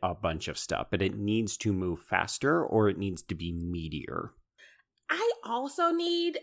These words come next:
Speaker 2: everybody who's holding information to actually talk to each other and stop getting secondhand things from their kids or whatever. Because
Speaker 1: <laughs>
Speaker 2: if we would just pull the council together, have them sit in the same house one night and be like, "This is what happened. This is what happened. This is what I know."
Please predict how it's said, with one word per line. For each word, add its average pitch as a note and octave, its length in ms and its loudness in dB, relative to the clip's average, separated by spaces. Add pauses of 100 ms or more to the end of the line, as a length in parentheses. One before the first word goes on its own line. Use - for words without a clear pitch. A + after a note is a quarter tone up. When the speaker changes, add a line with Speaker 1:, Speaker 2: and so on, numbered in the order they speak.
Speaker 2:
everybody C4 520 6
who's B3+ 120 2
holding B3 180 6
information A#3+ 720 4
to - 120 -2
actually G#3+ 220 2
talk - 260 2
to C4+ 80 2
each C4 80 -4
other C#4+ 260 4
and A3+ 100 2
stop G#3+ 240 4
getting G#3+ 300 4
secondhand G3+ 540 2
things G3 400 2
from G3 140 0
their F#3 100 2
kids F#3+ 260 2
or F3 60 0
whatever. E3 440 -2 (360)
Because D#4+ 520 6
Speaker 1:
<laughs> A#2+ 640 2
Speaker 2:
if F#4+ 160 6
we G4 100 8
would G#4+ 160 6
just - 220 0
pull F4+ 160 2
the F#4 80 2
council E4 380 2
together, C4+ 460 6
have C#4+ 200 4
them E4 100 6
sit D#4 140 -2
in C#4+ 320 6
the B3 80 4
same C4+ 280 8
house A#3+ 340 2
one B3 260 4
night A#3 300 6
and G#3 100 -4
be A3 80 2
like, A3 220 2
"This F4+ 160 -2
is D4+ 80 -4
what B3 100 -2
happened. A3 400 0
This A#4 140 2
is A4 100 4
what A3+ 140 4
happened. F3+ 400 -2
This A3 180 4
is D4 220 4
what A#3 120 4
I B3+ 180 6
know." G#3 400 2